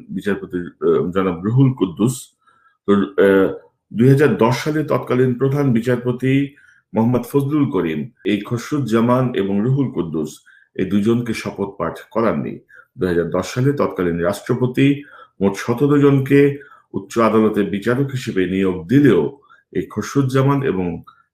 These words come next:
আহ, রুহুল কুদ্দুসকে তৎকালীন প্রধান বিচারপতি শপথ পাঠ করাননি তাদের বিরুদ্ধে অভিযোগের জন্য। আহ, খসরুজ্জামানের বিরুদ্ধে অভিযোগের কথা বললাম, রুহুল কুদ্দুসের বিরুদ্ধে অভিযোগ ছিল, আহ, উনিশশো অষ্টআশি সালের সতেরোই নভেম্বর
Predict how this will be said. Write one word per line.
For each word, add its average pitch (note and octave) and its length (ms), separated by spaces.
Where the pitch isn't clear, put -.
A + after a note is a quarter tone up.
আহ, E2 260
রুহুল C3 400
কুদ্দুসকে E2 680
তৎকালীন F#2 480
প্রধান A2 360
বিচারপতি E2 440
শপথ A2 340
পাঠ E2+ 180
করাননি F2 500
তাদের F2 260
বিরুদ্ধে F2 400
অভিযোগের D#2 440
জন্য। C2 380
আহ, D2 180
খসরুজ্জামানের F#2+ 600
বিরুদ্ধে F#2+ 320
অভিযোগের F2+ 420
কথা F2 220
বললাম, B2 600
রুহুল D3+ 260
কুদ্দুসের A#2 460
বিরুদ্ধে E2+ 600
অভিযোগ F#2 440
ছিল, G2 220
আহ, F2+ 1000
উনিশশো G#2+ 300
অষ্টআশি C3 440
সালের G#2+ 300
সতেরোই G#2+ 440
নভেম্বর F2 460